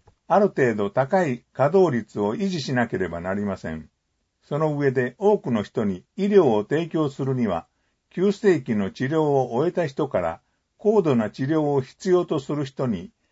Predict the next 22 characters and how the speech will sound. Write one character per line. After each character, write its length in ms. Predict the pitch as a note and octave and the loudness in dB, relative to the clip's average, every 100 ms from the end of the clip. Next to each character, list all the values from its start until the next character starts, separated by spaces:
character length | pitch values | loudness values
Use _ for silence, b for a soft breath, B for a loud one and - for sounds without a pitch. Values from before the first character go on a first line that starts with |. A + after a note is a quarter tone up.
| _ _ | _ _
な 160 | G#2 C3+ | -2 0
る 100 | D#3+ | 0
べ 140 | D#3+ | -2
く 140 | C#3+ C3+ | -2 -4
早 320 | F3+ F#3+ D#3 | 0 0 0
く 120 | G#2+ | -4
病 240 | G2+ C3 | -4 0
床 240 | F3+ - E3 | 0 0 0
を 300 | D#3 C#3+ C#3 | 2 0 -2
譲 260 | A#2+ B2+ F3+ | -4 0 0
っ 40 | |
て 180 | F3+ F3 | 0 -2
も 140 | D#3+ | 0
ら 120 | D3+ C#3+ | 2 2
う 80 | |
必 280 | C3+ - - | -2 -8 -4
要 180 | C#3 C3 | 0 0
が 220 | B2 A2 | 0 -2
あ 60 | F2+ | -4
り 120 | F2 | -8
ま 120 | D#2 | -12
す。 260 | - - | -14 -20